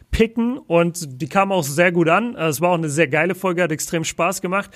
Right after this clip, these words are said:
Und ich hab gerade mal gezählt, wir haben zweiundzwanzig neue Mitglieder, äh, seit der letzten Woche gemacht auf Patreon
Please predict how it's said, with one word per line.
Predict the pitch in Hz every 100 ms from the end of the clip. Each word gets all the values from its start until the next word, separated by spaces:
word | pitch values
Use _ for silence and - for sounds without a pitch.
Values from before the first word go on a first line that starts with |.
| - - _
Und | - 180 180 175
ich | 175 190
hab | 233
gerade | 247 233
mal | 220 196
gezählt, | 185 - 220 165
wir | 170
haben | 170
zweiundzwanzig | - - 165 170 220 240 233 - 190 202 202 196 190
neue | 170 160 185
Mitglieder, | 190 190 175 190 - 185 185 180 185 190 196 -
äh, | 165 170 160
seit | 147 180
der | 190
letzten | 180 180 - 165
Woche | 180 180 160
gemacht | 165 165 -
auf | 160 -
Patreon | 180 180 180 165 185